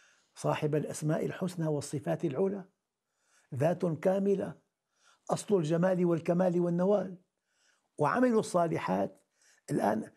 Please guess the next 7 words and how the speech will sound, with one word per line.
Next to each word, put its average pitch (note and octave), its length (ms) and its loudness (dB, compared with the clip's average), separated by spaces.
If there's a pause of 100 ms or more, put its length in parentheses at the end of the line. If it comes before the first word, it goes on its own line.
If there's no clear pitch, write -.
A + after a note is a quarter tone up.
(180)
حركتهم F#3 600 2
في E3 100 -2
الحياة D#3+ 520 -2 (480)
كسب G3+ 300 0
أموال، E3 680 2
إنفاق D3 440 -4
أموال، E3 600 -2